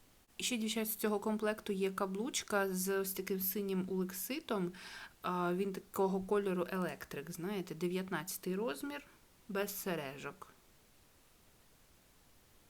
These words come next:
Це штучна вставка, проте дуже красивий колір. Вартість також вісімсот гривень, двадцять два долари. Е, наступним дивимось дуже красивий комплект під назвою Shake. Е, дуже давно ми його не дивились.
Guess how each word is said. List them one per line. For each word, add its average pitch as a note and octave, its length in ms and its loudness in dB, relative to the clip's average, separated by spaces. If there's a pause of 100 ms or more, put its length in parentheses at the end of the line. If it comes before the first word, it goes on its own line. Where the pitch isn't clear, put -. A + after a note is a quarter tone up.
(280)
Це G#3+ 160 0
штучна G3 400 0
вставка, A3 500 2
проте G3+ 300 -2
дуже F#3+ 240 0
красивий F#3+ 500 0
колір. D#3 420 -2
Вартість F#3+ 360 2
також E3 320 -2
вісімсот F3+ 520 -2
гривень, C4 380 0
двадцять F#3+ 380 -2
два E3 180 -6
долари. D3+ 440 -4 (1600)
Е, G3+ 140 -2
наступним A3+ 500 2
дивимось G#3+ 420 4
дуже G3+ 200 2
красивий G3 420 2
комплект G3 480 -2
під F#3+ 140 -2
назвою G3 400 2
Shake. G3+ 800 2
Е, - 20 2
дуже F#3 420 2
давно F3+ 320 2
ми E3+ 140 2
його F3+ 180 0
не F3 140 2
дивились. G3 680 0